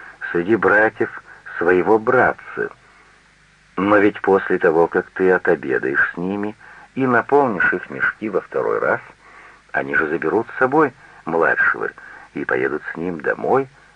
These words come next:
к вашему отцу, а ты так и останешься ни с чем.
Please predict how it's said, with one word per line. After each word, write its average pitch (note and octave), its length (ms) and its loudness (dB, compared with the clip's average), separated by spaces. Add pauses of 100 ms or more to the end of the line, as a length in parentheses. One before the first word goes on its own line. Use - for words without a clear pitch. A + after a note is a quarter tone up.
к - 60 -10
вашему C2+ 460 0
отцу, A#2 460 -6 (440)
а D2+ 120 0
ты G#2 260 -4
так G#2+ 340 0
и G2+ 40 2
останешься D#2+ 800 -2
ни C3 120 -6
с - 220 -10
чем. C3 280 0